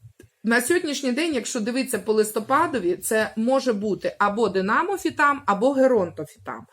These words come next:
Геронтофітам підходить усім. Динамофітам може трошки підняти тиск, якщо людина гіпертонік, тому якби не завжди можна.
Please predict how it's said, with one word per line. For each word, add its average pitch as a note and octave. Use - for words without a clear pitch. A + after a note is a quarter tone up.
Геронтофітам D#4
підходить G#3+
усім. D#3
Динамофітам G3+
може A#3
трошки B3
підняти G3+
тиск, G#3
якщо C#4+
людина F#3
гіпертонік, G#3+
тому F3+
якби F3+
не G3+
завжди G#3
можна. D#3+